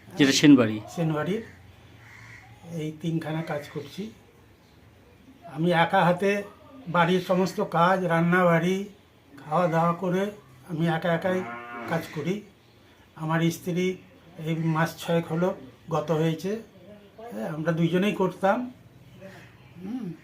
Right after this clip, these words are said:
Speaker 2: এখন আমি একাই করছি। আর বেশি দিন কাজ করতে পারবো কি পারবো না, আমার শরীরের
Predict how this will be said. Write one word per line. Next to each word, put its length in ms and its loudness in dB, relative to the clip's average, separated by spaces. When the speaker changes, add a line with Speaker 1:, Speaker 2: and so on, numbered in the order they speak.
Speaker 2:
এখন 180 -2
আমি 140 2
একাই 200 -2
করছি। 320 -4
আর 100 -12
বেশি 280 -2
দিন 120 2
কাজ 120 -4
করতে 200 -4
পারবো 240 0
কি 140 -12
পারবো 160 0
না, 120 2
আমার 180 2
শরীরের 360 2